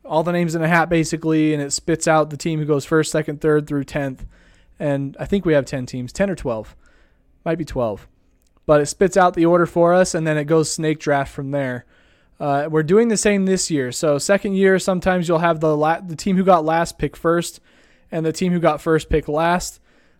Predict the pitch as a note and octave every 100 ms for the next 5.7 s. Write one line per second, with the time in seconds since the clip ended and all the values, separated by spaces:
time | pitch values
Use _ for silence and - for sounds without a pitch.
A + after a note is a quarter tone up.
0 | _ D#3+ D#3 D3+ D3+ C3 _ _ _ _
1 | _ _ _ _ _ _ - F#3+ C4 B3
2 | A#3+ G3+ A3 A3 G#3+ G3+ G#3 - A3+ G3
3 | D#3+ F3 E3+ C#3+ D#3 F3+ F#3+ F3+ D#3 -
4 | F3 - G3+ F#3 E3+ F#3 - F3 D#3+ F3+
5 | E3+ D#3+ D#3+ D#3 D3+ D#3 D#3+